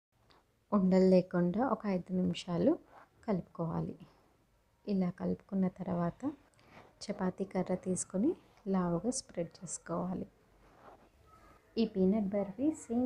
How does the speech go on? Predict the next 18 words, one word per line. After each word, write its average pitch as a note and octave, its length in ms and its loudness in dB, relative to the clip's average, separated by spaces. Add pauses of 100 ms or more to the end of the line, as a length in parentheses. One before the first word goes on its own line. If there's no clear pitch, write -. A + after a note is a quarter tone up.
(120)
కాజు G3 380 -6
బర్ఫీ G3+ 340 0
టేస్ట్ G3 360 -6
లానే F#3+ 260 0
అనిపిస్తుంది F#3 600 -2
మనకి. F3+ 400 -2 (1000)
ఇలా F#3+ 260 2 (400)
స్ప్రెడ్ G3+ 380 -8
చేసుకున్న G3 460 -4
తర్వాత F#3 440 -2 (140)
ఒక G3+ 300 -4
చాకుకి F#3+ 580 -6 (520)
నెయ్యి G3 260 2
అప్లై F#3+ 280 -2
చేసుకొని G#3 520 -4 (680)
మనకి F#3 380 2
నచ్చిన F#3+ 420 -4
షేప్‌లో G3 440 -6